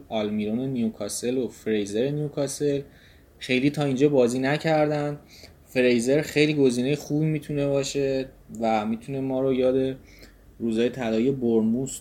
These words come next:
تو دو فف-، دو فصل قبل بندازه که، اه، همکاری ویلسون و فریزر خیلی امتیاز می‌آورد برای مربیای فانتزی. اه، بقیهٔ بازیکن‌ها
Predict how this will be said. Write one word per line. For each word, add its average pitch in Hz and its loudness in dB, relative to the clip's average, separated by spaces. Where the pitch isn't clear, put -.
تو 113 -6
دو 110 -4
فف-، 113 -6
دو 113 -4
فصل 107 -6
قبل 127 -4
بندازه 131 -2
که، 123 -2
اه، 107 -6
همکاری 110 -2
ویلسون 120 -6
و 131 -6
فریزر 113 0
خیلی 123 -2
امتیاز 120 0
می‌آورد 107 0
برای 101 -4
مربیای 104 0
فانتزی. 104 -4
اه، 101 -6
بقیهٔ 123 2
بازیکن‌ها 131 -2